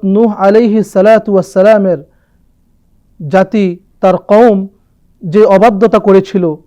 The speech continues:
তার কিছু দৃষ্টান্ত আল্লাহ তাআলা এখানে পেশ করেছেন। উম্মতে মুহাম্মদীকে আল্লাহ রাব্বুল আলামিন জানিয়েছেন।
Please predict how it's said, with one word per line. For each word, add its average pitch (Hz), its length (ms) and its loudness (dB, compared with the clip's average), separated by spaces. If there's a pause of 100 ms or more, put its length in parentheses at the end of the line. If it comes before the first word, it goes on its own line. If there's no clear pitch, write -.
(240)
তার 180 200 2
কিছু 190 320 -4
দৃষ্টান্ত 190 480 -2
আল্লাহ 180 280 0
তাআলা 170 320 -2
এখানে 160 240 -10
পেশ 151 200 -12
করেছেন। 156 440 -8 (240)
উম্মতে 208 300 0
মুহাম্মদীকে 208 600 0
আল্লাহ 185 280 -2
রাব্বুল 180 240 -2
আলামিন 170 420 -2
জানিয়েছেন। 170 560 -4